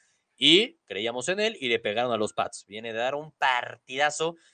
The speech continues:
Y a ver, todo el mundo me decía en el fantasy, banquealo, banquealo, me la jugué con Deshaun Watson y gracias a Deshaun Watson gané mi partido de fantasy en Gurús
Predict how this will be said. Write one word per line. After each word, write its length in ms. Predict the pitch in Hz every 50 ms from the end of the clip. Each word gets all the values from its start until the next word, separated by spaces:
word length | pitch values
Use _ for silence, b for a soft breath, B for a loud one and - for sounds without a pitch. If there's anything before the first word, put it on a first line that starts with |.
| b b b b
Y 40 | -
a 40 | 131
ver, 100 | 151 -
todo 200 | - 233 233 226
el 40 | 220
mundo 140 | 226 214 208
me 60 | 196
decía 140 | 180 175 190
en 60 | 180
el 100 | 170 160
fantasy, 420 | 175 175 175 175 180 165 - 170 151
banquealo, 460 | 143 143 139 - 175 170 160 147 135
banquealo, 320 | 135 135 135 160 165 156
me 100 | 127 120
la 120 | 120 117 107
jugué 260 | - 131 151 160 151
con 100 | 147 123
Deshaun 260 | 117 110 - 131 139
Watson 260 | 160 165 - 170 156 -
y 100 | 135 131
gracias 320 | 139 147 156 139 131 117
a 60 | 110
Deshaun 260 | 110 104 117 131 127
Watson 240 | 135 135 - - 139
gané 180 | 113 110 117 120
mi 80 | 117
partido 260 | 110 - - - 117 101
de 20 |
fantasy 320 | - 110 107 104 95 104
en 60 | 107 120
Gurús 340 | 151 180 233 262 - -